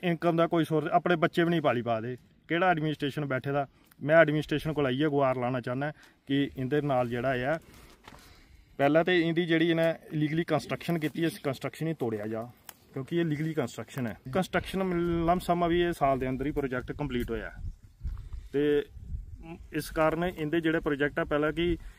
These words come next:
अगर इ'नें सत्त कनाल म-, मलियै, कन्नै एह् बाह्रै दे लोग न, इद्धरै दे ते है निं ऐ लोकल कि इं'दी ओनरशिप है पूरी जगह मली दियां। इ'नें अगर सत्त कनाल दित्ती, ते सत्त कनाल गै मंगनी चाहिदी।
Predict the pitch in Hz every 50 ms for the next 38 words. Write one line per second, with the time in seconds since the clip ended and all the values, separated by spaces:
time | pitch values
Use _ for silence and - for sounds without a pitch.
0 | - - - - 151 151 156 160 170 185 180 - 127 120 - 147 139 143 151 151
1 | 151 151 147 139 135 - - 131 127 117 120 127 139 147 156 147 160 170 156 147
2 | 139 147 165 165 175 170 160 143 127 127 123 120 120 - - - - - - -
3 | - 127 120 147 156 160 160 175 160 175 180 175 156 139 143 147 147 147 139 135
4 | 123 - 139 139 143 151 147 147 151 156 156 156 147 139 139 135 123 131 113 143
5 | 151 139 - - - - - - - - - - - - - - - - - -
6 | - _ - 143 151 147 151 147 143 135 147 151 156 135 127 123 123 123 120 120
7 | 127 127 - - - 143 151 165 170 160 156 151 - 147 147 - 156 156 156 156
8 | 156 151 151 151 - 160 156 156 165 151 156 147 139 160 147 151 156 156 160 160
9 | 175 175 160 151 143 139 135 139 135 131 139